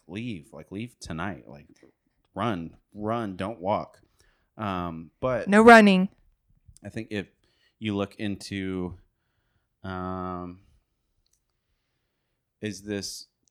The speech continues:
Speaker 1: once again, like, is, is being right more important than,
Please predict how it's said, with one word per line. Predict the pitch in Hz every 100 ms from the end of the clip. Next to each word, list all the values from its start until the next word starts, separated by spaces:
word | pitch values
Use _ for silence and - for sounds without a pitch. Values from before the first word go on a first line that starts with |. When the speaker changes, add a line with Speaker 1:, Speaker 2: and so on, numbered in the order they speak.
| _ _ _ _ _ _ _ _ _ _ _ -
Speaker 1:
once | 131 113
again, | 104 98 87
like, | 85 -
is, | 101 90 90 -
is | 107 98 90
being | 92 110 110 95
right | 90 95 95 98
more | 95 87
important | 87 - 92 - 90 -
than, | 92 85 82 82 85 82 82